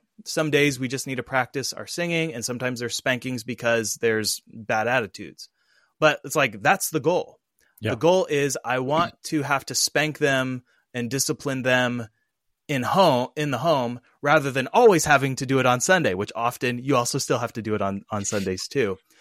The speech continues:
Speaker 1: But you're getting the practice, you're getting the practice, you're getting the practice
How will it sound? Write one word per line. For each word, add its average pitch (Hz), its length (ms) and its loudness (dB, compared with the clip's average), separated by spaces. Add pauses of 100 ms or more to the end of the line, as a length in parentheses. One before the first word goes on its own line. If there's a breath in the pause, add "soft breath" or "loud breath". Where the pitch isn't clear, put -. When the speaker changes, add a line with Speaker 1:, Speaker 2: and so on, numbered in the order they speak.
(200 soft breath)
Speaker 1:
But 151 120 0
you're 147 100 0
getting 196 280 2
the 185 80 0
practice, 175 720 0
you're 123 100 -12
getting 151 220 -2
the 160 80 0
practice, 147 520 -2
you're 123 80 -10
getting 135 220 -4
the 143 80 -2
practice 127 560 -4